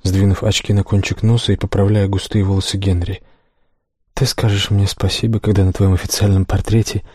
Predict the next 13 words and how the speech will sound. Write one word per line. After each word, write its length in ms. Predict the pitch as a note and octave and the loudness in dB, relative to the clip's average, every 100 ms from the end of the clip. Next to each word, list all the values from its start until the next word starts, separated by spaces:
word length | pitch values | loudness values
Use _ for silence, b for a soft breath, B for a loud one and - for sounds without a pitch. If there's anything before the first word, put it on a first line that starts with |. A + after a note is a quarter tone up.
| b b b | b b b
не 140 | - G#2+ | 2 4
будет 260 | A2 A2 | 4 0
прилизанных 500 | - G#2+ G#2+ F#2+ F#2+ | 2 4 4 2 0
волос». 460 | G2+ F2+ F#2 G#2+ - _ _ _ _ _ _ _ _ _ _ _ _ | 0 -2 -2 -6 -10 _ _ _ _ _ _ _ _ _ _ _ _
Алекс 300 | G2+ F#2+ F#2 | 0 2 2
должен 320 | F#2+ F#2+ F#2 | 2 2 2
признать, 380 | - G2 F2+ G2 | 2 2 2 2
что 220 | - G2 | 0 -2
у 40 | F2 | 0
королевского 520 | F#2+ F#2+ F#2+ - F#2+ | 2 2 2 0 -2
фотографа 580 | G2 - A2 G#2 - G#2 | 0 0 0 0 0 0
исключительное 640 | - G#2 G2+ - G#2+ G2+ | 2 0 0 0 2 2
терпение, 600 | - G2+ - F2+ G2+ G#2+ | 0 -2 0 0 0 -6